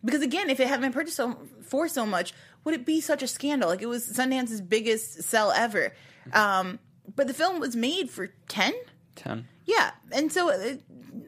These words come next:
Speaker 1: a, a week out, it's already made nine million dollars. It's almost made its money back. It's got another million to go. It'll definitely make that by D V D sales. Um, this
Speaker 2: But it
Speaker 1: didn't
Speaker 2: needed to, it made, it needed to make a little bit. You know, it could have made a lot more.
Speaker 1: Yes, but I'm saying even if,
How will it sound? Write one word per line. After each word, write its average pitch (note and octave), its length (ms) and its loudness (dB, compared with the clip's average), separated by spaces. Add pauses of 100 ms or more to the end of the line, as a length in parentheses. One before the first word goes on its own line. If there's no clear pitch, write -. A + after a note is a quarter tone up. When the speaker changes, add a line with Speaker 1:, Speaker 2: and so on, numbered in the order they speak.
(120)
Speaker 1:
a, B3+ 440 4
a A#3+ 160 2
week C#4 280 -2
out, B3 340 4
it's G3 220 0
already A#3 240 4
made A#3+ 140 0
nine A#3 220 2
million A3 220 0
dollars. G#3+ 420 2
It's F#3 80 -6
almost F3+ 240 -2
made G#3 140 -4
its G#3+ 120 -8
money F3+ 220 -4
back. A3 360 2
It's G3+ 140 -12
got F3+ 180 2
another F3+ 220 0
million F#3 220 -2
to F3+ 60 -4
go. F3 160 2
It'll E3+ 120 2
definitely F3 260 0
make D#3 160 -6
that D#3+ 100 -2
by D#3+ 100 -4
D D#3 120 -8
V D#3 80 -8
D D#3+ 140 -4
sales. E3 360 -4 (460)
Um, G3 380 4
this G#3 240 -2
Speaker 2:
But D3 80 0
it - 40 2
Speaker 1:
didn't - 80 0
Speaker 2:
needed E3 220 -2
to, A#2+ 240 -8
it C#3+ 60 -2
made, D3+ 300 -4
it A2 40 -6
needed C3 200 -4
to - 100 -16
make G#2+ 200 -6
a - 40 -8
little G2 220 -6
bit. - 80 -12
You C#3+ 100 -2
know, D#3 160 -2
it C#3 240 -4
could F3 180 -2
have C#3 100 -2
made G#2+ 200 -4
a G#2 60 -4
lot G#2 340 -4
more. F#2 300 -12 (760)
Speaker 1:
Yes, D#4 380 2
but C#4+ 140 4
I'm D4+ 100 2
saying D#4+ 320 -4
even D#4+ 320 -2
if, C4 380 -2